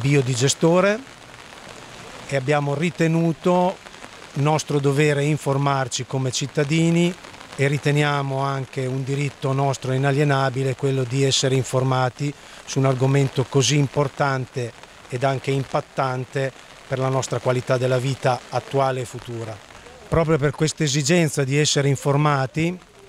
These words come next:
abbiamo inviato nei giorni scorsi una pec al comune di Valle Foglia, alla provincia di Pesaro Urbino e a Marche Multiservizi,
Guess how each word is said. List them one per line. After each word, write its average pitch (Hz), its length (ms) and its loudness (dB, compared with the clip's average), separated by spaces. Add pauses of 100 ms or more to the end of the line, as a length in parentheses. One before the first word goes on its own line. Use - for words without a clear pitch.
(340)
abbiamo 143 420 0
inviato 143 800 -2
nei 135 160 -4
giorni 143 260 -2
scorsi 143 400 -2
una 135 180 2
pec - 520 -2 (1200)
al 139 180 0
comune 170 420 4
di 156 140 0
Valle 151 280 2
Foglia, 143 840 0 (840)
alla 143 200 2
provincia 147 500 0
di 139 140 0
Pesaro 139 380 2
Urbino 139 580 4
e 131 60 4
a 131 100 4
Marche 143 400 0
Multiservizi, 135 1080 -2